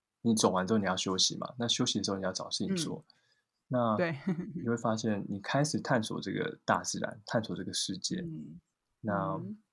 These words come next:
Speaker 1: 就会更欣赏这个世界。
Speaker 2: 嗯，OK。所以走神听起来，刚刚就是综合一下 Watson 刚刚说的两点，就一个是拉近人与人的距离，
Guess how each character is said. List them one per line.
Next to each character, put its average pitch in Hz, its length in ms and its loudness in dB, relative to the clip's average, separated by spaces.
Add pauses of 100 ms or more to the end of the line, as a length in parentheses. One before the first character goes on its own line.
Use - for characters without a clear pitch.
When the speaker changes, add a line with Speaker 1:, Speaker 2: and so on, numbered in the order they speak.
(120)
Speaker 1:
就 - 180 -6
会 101 520 0 (140)
更 117 180 4
欣 101 220 2
赏 - 220 -4
这 - 120 -8
个 - 80 -4
世 - 240 0
界。 - 240 -10 (760)
Speaker 2:
嗯， 180 640 -6 (280)
OK。 190 520 -12 (480)
所 277 160 -2
以 277 40 0
走 160 200 -2
神 156 220 -4
听 185 200 -2
起 170 260 -6
来， - 140 -8
刚 160 200 -4
刚 165 180 -2
就 160 100 -6
是 156 400 -6 (140)
综 180 180 -2
合 151 140 -4
一 151 60 -4
下 165 100 -4
Watson 156 300 -2
刚 143 180 -2
刚 151 80 -2
说 156 120 -2
的 135 40 -2
两 143 240 -8
点， 135 160 -8
就 165 120 -6
一 165 120 -8
个 147 160 -6
是 160 340 -4 (360)
拉 165 260 4
近 160 340 -4
人 156 200 0
与 151 80 0
人 127 120 -4
的 135 120 -6
距 135 320 -8
离， - 260 -16